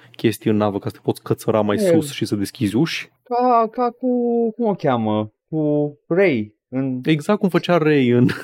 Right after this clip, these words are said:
Speaker 1: <laughs> da. Exact cum făcea Rey în The Force Awakens.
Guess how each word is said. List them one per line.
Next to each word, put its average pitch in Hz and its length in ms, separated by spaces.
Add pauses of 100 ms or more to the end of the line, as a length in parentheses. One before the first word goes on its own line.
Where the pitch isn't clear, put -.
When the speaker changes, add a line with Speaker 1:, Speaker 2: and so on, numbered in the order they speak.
(160)
Speaker 1:
<laughs> - 360
da. 160 100 (680)
Exact - 340
cum 175 100
făcea - 140
Rey 127 220
în 113 180
The 117 100
Force 120 320
Awakens. 107 500